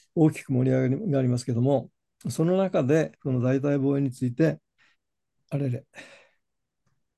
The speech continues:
えー、いろんな国家機関、自信によって、えー、また資金援助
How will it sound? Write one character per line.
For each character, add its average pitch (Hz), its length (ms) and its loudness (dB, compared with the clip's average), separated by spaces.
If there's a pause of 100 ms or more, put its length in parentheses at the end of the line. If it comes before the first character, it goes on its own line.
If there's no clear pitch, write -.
(1040)
え 131 600 4 (280)
ー、 185 40 2
い 156 40 4
ろ 165 120 4
ん 160 60 4
な 160 120 4
国 135 160 4
家 147 140 2
機 - 60 -8
関、 147 180 2
自 131 100 0
信 165 140 0
に 160 60 4
よ 160 100 2
っ - 20 -14
て、 190 360 2
え 135 500 0
ー、 143 40 -2
ま 151 100 -2
た 139 100 -2
資 - 120 -8
金 156 160 6
援 151 260 6
助 151 360 4